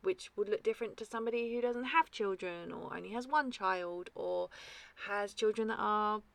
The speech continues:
I don't know, eight and ten. It, it looks different for all of us, and there isn't this sort of, like, one blanket idea that this is what we should be doing for self-care. And it's also really personal as well. Like I said,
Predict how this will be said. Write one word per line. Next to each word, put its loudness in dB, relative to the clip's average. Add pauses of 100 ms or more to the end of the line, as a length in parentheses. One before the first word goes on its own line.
I -10
don't -8
know, 0
eight 0
and -2
ten. -6
It, 4
it 4
looks 4
different -4
for 2
all 4
of -4
us, -4
and -6
there -4
isn't -6
this -10
sort -6
of, -12
like, -2
one -4
blanket -8
idea -4
that -4 (420)
this -4
is -10
what -2
we -4
should -8
be -4
doing -10
for -16
self-care. -12 (460)
And -2
it's -10
also -4
really 4
personal 0
as 0
well. 2 (320)
Like 0
I 2
said, 2